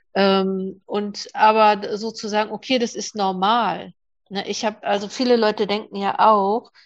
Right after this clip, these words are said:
s-, ne, weil, äh, es gibt Gründe dafür, dass man denkt, so eine Promotion dauert drei Jahre. Ich weiß gar nicht, ähm,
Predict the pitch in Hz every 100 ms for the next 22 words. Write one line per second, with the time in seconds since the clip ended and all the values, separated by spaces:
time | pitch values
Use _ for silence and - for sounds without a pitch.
0 | _ - - 196 220 220 196 196 196 196
1 | - - 190 190 - 208 _ - 226 262
2 | 254 196 196 - 220 208 - 202 202 196
3 | 202 226 226 220 214 208 214 202 202 208
4 | 202 196 196 - 190 185 254 233 - -
5 | 180 - 190 185 190 - _ _ _ _
6 | - 185 180 180 180 185